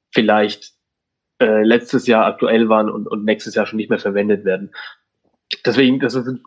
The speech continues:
Punkt, wo ich mir ganz unsicher bin und auch unsicher war beim Schreiben und hoffe einfach, dass es einigermaßen funktioniert hat und dass es einigermaßen dann eben auch jetzt funktioniert und vielleicht in fünf oder in zehn Jahren, wenn man's liest, immer noch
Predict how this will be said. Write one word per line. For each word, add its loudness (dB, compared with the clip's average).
Punkt, 2
wo 6
ich 0
mir 4
ganz 0
unsicher 2
bin -2
und 0
auch 2
unsicher 2
war 4
beim 2
Schreiben 0
und -2
hoffe 0
einfach, -6
dass -14
es -14
einigermaßen 2
funktioniert -2
hat -4
und -6
dass -12
es -6
einigermaßen 2
dann 0
eben -2
auch -2
jetzt 0
funktioniert 2
und -2
vielleicht 2
in -4
fünf 0
oder 4
in 0
zehn 2
Jahren, 4
wenn 0
man's -2
liest, -4
immer 2
noch 0